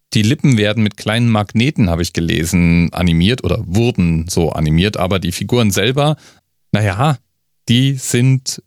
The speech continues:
doch so ein bisschen statisch. Die Figuren sind recht detailgetreu und realistisch gemacht, aber bewegen können die sich kaum.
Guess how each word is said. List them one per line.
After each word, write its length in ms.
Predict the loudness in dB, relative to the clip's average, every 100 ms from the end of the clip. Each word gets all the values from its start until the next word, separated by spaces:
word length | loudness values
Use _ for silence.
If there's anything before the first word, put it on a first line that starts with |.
| _ _
doch 140 | -8 -4
so 80 | -2
ein 60 | 0
bisschen 260 | -2 -2
statisch. 640 | -4 -6 -8 -6 -2 -4 -6 _ _ _ _ _ -4
Die 80 | -2
Figuren 400 | 0 2 2 2
sind 240 | 0 0
recht 180 | -2 -2
detailgetreu 880 | -4 -2 -2 -2 -4 -2 0 0 -4 _ -2
und 720 | 2 4 4 2 0 -6 -14 _ _ -4
realistisch 680 | 0 2 0 0 -4 -4 -2
gemacht, 480 | -2 -2 -4 -10 -20 _ _
aber 200 | -4 -2
bewegen 580 | -2 0 0 0 -4 -8
können 260 | -6 -4 -2
die 80 | -2
sich 220 | -2 -6
kaum. 280 | -4 -6